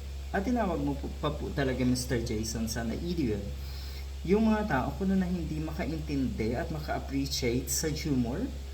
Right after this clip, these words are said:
at mga statement ni Digong, talaga ba? Talaga ba? Ang kapal din ng mukha, ano ho, na ang tatawagin yung idiot ay yung mga taong hindi ko na nakakaintindi. Kasi po,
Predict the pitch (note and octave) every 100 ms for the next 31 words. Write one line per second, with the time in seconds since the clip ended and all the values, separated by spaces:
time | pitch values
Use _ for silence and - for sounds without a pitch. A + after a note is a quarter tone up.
0 | - - - - - - - - - D#3+
1 | E3+ D#3+ - D3+ C3+ B2+ C#3+ C#3+ D3 C3
2 | A2+ A2 G#2 B2+ F#3 G3+ - - C#4 D#4
3 | E4 C4+ G3 G#3 A#3+ C#4+ - - E4 E4+
4 | C4 A3 C#3 B3 A4+ - - - - -
5 | - - - - - C#4 - - A#4+ G#4
6 | F#4+ A#3+ F3+ - - F#3 F#3+ E3 D3+ C3
7 | - F#3+ A#3 A3+ G#3+ F#3+ E3+ A3 A3+ F#3
8 | D3+ D#3+ C3+ A2+ G#2 G#2 - - - -
9 | - - A#3+ C4 C4 A#3+ G#3+ F3+ C#3+ C3
10 | C3 C#3 D3 - - - - - - -
11 | - G#3+ G3+ F#3+ F3+ D#3 C#3 B2+ B2+ B2
12 | B2+ B2+ - G#2 G2 C#3+ C3+ A#2+ - -
13 | - - - - - G3 - F#3 C#3+ B2+